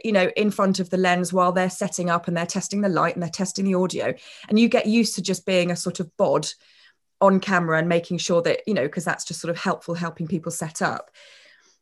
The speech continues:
And again, just over time, you get used to it. And since I've been running Grub Productions and just getting in the habit of talking to my, my mobile phone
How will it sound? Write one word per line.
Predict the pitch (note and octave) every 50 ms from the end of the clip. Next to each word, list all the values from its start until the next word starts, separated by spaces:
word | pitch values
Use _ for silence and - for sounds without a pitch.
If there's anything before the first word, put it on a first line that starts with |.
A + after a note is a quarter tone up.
| _ _ _ -
And | F#3+ F#3+
again, | F3+ - C#4+ B3 F3 E3
just | E3+ D#3+ - -
over | G3 G3 G3 F#3 F#3
time, | F#3+ - - C#4+ D#4 - - - - D#3 D3 - _ _ _ _ _ _ _ _ _ - - -
you | F#3 F#3+ F3+
get | F#3+ - G3
used | G3+ G#3 - -
to | - D3+
it. | -
And | - F3+
since | - A3+ G#3+ - -
I've | G#3 F#3 F3+
been | G3 F#3+ F3+ F3+
running | F#3 F3+ F3+ F3 E3+ E3+ E3+ - _ -
Grub | - F#3+ F3 -
Productions | - F#3+ G3+ G3 - - - D3+ C3+ D3+ -
and | E3 D#3+
just | D#3+ E3+ D#3 -
getting | - - - F3
in | E3+
the | E3+ D#3+
habit | - F#3 E3 - -
of | - -
talking | - - F3+ D#3+ - E3+
to | D#3 - E3+
my, | E3 E3 E3 D#3+ - _ -
my | F3 E3+ E3+
mobile | E3+ E3+ E3+ E3+ E3 D#3+
phone | D#3 - F#3 E3+ - - G3 E3+ -